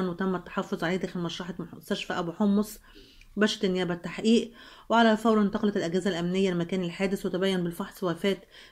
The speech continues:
طالب يوسف فرج رمضان أبو أحمد، تسعتاشر سنة، مدرسة أبو حمص الثانوية الصناعية، مقيم بقرية جواد حسني، بطعنة قاتلة بسلاح أبيض.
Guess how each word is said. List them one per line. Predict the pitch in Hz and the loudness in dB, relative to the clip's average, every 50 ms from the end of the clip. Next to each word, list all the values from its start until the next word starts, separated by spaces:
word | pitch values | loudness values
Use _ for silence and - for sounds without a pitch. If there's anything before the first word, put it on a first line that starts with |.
| - _ | -10 _
طالب | - 208 202 196 190 180 | 4 6 6 6 6 4
يوسف | 180 185 180 185 - 190 175 - | 4 2 2 2 -2 -6 -4 -2
فرج | - 165 160 165 160 170 - - | -2 0 0 0 -2 -6 -6 -4
رمضان | 165 160 165 160 160 185 185 185 | -4 -2 -2 -2 0 0 -2 -2
أبو | - - 175 165 165 - | -2 -4 -6 -4 -4 -4
أحمد، | - - - 208 196 185 | -4 -2 0 -2 -2 -2
تسعتاشر | - - - 156 151 185 170 185 170 | -4 -8 -8 -6 -6 -6 -4 -4 -6
سنة، | 175 - 202 202 208 202 202 - - _ - - - - - _ - | -4 -2 0 0 2 0 0 -6 -16 _ -20 -20 -20 -20 -20 _ -4
مدرسة | 196 196 - - - | -4 -4 -4 -4 -8
أبو | 160 147 | -8 -8
حمص | 147 - 196 185 180 180 - | -4 -2 -2 -2 -2 -4 -6
الثانوية | 170 - 175 165 165 180 185 | -8 -6 -4 -2 0 0 0
الصناعية، | 185 185 - 180 170 160 160 180 208 208 208 196 | -2 -2 -6 -8 -6 -6 -2 -2 0 0 0 0
مقيم | 190 190 185 180 - 208 208 202 196 185 180 - - - _ _ | -2 -4 -10 -6 -4 -2 -2 -2 -2 -4 -10 -14 -20 -20 _ _
بقرية | 165 - - 202 190 202 175 165 | -10 -2 0 2 2 2 0 0
جواد | 175 175 185 190 185 185 | 0 2 2 2 0 0
حسني، | - - 208 202 - - 214 202 202 202 - - - - - _ | -4 -6 -6 -6 -2 0 0 0 0 -2 -6 -16 -20 -20 -12 _
بطعنة | - 175 214 196 190 196 185 | -2 0 2 2 2 0 -2
قاتلة | 180 - - 175 175 196 190 185 | -4 -2 -4 -2 -2 0 -2 -2
بسلاح | 180 - - 196 190 - | -2 -2 -6 -6 -6 -4
أبيض. | 165 170 - 170 - - | -6 -6 -6 -8 -10 -12